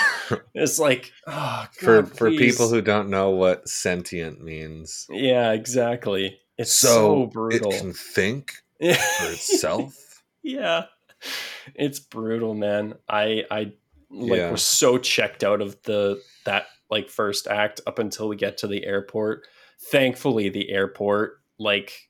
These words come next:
Speaker 2: kicks things into high gear and, like, really, like, does not slow down. That
Speaker 1: Yeah,
Speaker 2: was
Speaker 1: that's where the
Speaker 2: easily
Speaker 1: movie
Speaker 2: my favorite.
Speaker 1: starts.
Speaker 2: Yeah, exactly. Um, yeah, it, I just wanna see a s-, like, a,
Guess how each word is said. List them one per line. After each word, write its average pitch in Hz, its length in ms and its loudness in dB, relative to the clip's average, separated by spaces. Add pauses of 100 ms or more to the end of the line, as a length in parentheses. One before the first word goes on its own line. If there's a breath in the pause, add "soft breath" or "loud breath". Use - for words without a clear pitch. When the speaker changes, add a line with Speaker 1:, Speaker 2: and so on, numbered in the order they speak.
(140)
Speaker 2:
kicks - 340 -2
things 107 300 0
into 110 260 -4
high 107 240 0
gear 110 500 -4
and, 98 240 -6
like, 92 280 -6
really, 101 1040 -2
like, 101 260 -4
does 101 240 0
not 101 220 -4
slow 98 260 -4
down. 98 460 -6 (240)
That 104 140 2
Speaker 1:
Yeah, 78 40 -4
Speaker 2:
was 120 140 -4
Speaker 1:
that's 123 200 0
where 131 100 4
the 104 80 0
Speaker 2:
easily 92 180 -2
Speaker 1:
movie 85 60 -2
Speaker 2:
my 104 100 -2
favorite. 107 320 -4
Speaker 1:
starts. - 200 -14 (260)
Speaker 2:
Yeah, 110 280 -6
exactly. - 640 -8 (640 soft breath)
Um, 101 500 2 (1200 soft breath)
yeah, 98 340 0
it, - 280 -2 (600 loud breath)
I 113 120 0
just 107 300 0
wanna 107 200 0
see 101 300 -2
a 92 40 0
s-, - 180 -6
like, 104 180 -4
a, 90 280 -2